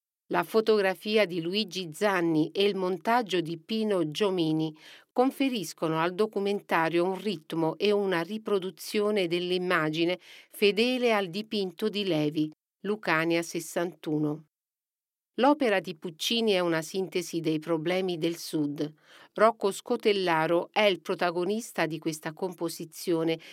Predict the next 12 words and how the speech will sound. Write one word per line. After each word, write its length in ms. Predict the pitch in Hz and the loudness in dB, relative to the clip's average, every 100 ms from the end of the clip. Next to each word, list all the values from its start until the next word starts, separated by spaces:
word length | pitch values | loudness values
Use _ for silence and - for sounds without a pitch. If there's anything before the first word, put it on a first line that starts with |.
| - | -14
che 160 | - 240 | -2 -2
si 140 | 233 | -2
sviluppa 560 | 208 220 226 254 - 196 | -4 -2 -2 -4 -2 0
in 320 | 170 165 156 | 0 0 -2
senso 640 | 156 208 202 202 - 165 | -2 0 0 0 -4 -6
corale 600 | - 190 175 147 147 156 - - _ | -4 -2 0 0 0 -2 -6 -20 _
tra 140 | - | 2
le 140 | 214 226 | 4 2
scene 400 | - 262 254 220 | 0 0 2 2
di 120 | 196 | 0
vita 340 | 180 170 170 | -6 -4 -4
contadina, 800 | 165 180 175 160 170 160 156 147 | -2 -2 -2 0 -2 2 0 0